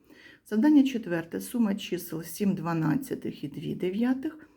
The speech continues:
Завдання п'яте. Різниця чисел тринадцять п'ятнадцятих і одна друга. Шосте. Різниця чисел дев'ять двадцятих і тринадцять тридцятих.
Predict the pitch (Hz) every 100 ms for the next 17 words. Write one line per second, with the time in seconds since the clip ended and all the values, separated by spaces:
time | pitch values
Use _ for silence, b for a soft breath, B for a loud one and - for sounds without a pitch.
0 | B B B B B 226 262 247 220 180
1 | 170 156 - - 196 240 214 202 196 -
2 | - - 160 - 160 185 196 170 151 -
3 | 175 - 175 175 165 170 - - - -
4 | 160 165 156 147 - 143 147 - 269 269
5 | B B B B - - 220 165 - 190
6 | 208 240 214 214 185 - 175 170 - 165
7 | 160 180 170 156 170 165 - 175 156 -
8 | - 190 185 185 170 156 151 - - -
9 | 139 - - 147 - 254 269